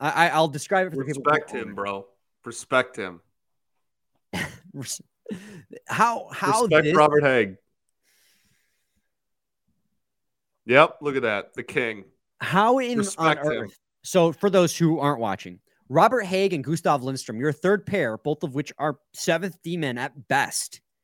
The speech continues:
Speaker 1: were the best players on game score and expected goals for percentage at five-on-five on the team in this game against Seattle. And then
Speaker 2: Hashtag
Speaker 1: if you look
Speaker 2: respect
Speaker 1: at
Speaker 2: Robert Haig.
Speaker 1: who, now, now look all the way at the bottom, Scotty. Who are the bottom two players?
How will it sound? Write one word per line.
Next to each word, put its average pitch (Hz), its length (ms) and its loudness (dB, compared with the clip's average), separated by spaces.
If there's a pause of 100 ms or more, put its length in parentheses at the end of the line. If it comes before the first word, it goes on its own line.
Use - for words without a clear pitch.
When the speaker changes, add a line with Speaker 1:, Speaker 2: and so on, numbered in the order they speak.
(360)
Speaker 1:
were 165 160 2
the 185 180 -2
best 170 460 0
players 156 300 0
on 135 180 -6
game 147 280 -6
score 220 440 -2
and 175 280 -8
expected 196 540 -8
goals 196 240 -4
for 190 180 -2
percentage 151 380 -6
at - 180 -4
five-on-five 147 680 0
on 165 120 -2
the 170 80 -2
team 135 420 -6 (320)
in 175 180 0
this 160 160 -2
game 147 220 0
against 120 280 -6
Seattle. 95 460 -4 (500)
And 156 220 0
then 165 140 2
Speaker 2:
Hashtag - 40 0
Speaker 1:
if - 100 -6
you 180 120 -4
look 208 200 0
Speaker 2:
respect - 180 -12
Speaker 1:
at 104 60 -8
Speaker 2:
Robert 98 300 -6
Haig. 95 200 -4
Speaker 1:
who, 269 180 0 (340)
now, 175 200 0
now 160 160 0
look 165 240 0
all 269 160 4
the 294 80 0
way 294 120 0
at - 80 -4
the 269 60 0
bottom, 269 320 2
Scotty. 104 520 -4
Who 302 180 2
are 311 60 2
the 269 100 0
bottom 233 320 2
two 185 140 -6
players? - 480 -8